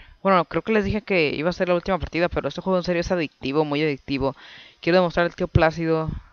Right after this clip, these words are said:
que ya lo mencioné muchas veces, que pongan like, porque voy a vencer al tío Plácido. Y si no, pues que le pongan like por el video. A ver. A ver, a ver. Ah,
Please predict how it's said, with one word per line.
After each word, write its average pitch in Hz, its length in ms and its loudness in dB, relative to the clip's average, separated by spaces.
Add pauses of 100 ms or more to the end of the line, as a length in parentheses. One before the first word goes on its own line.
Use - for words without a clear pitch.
(400)
que 139 120 -6
ya 139 100 0
lo 151 60 -6
mencioné 151 340 -6
muchas 147 240 -8
veces, 143 560 -8
que 139 180 -12
pongan 156 400 -4
like, 147 400 -2 (800)
porque - 260 -8
voy 156 180 -4
a 151 40 0
vencer 143 240 2
al 147 120 -12
tío 147 140 -6
Plácido. 151 640 0 (920)
Y 139 220 -4
si 139 160 -8
no, 175 320 4
pues 143 180 2
que - 120 -10
le 135 80 -4
pongan 160 280 -4
like 160 220 -2
por 151 160 -2
el 135 120 -2
video. 139 280 0 (1160)
A - 120 -16
ver. - 180 -14 (1400)
A - 140 -18
ver, - 340 4 (280)
a - 80 -16
ver. - 420 0 (800)
Ah, 233 580 2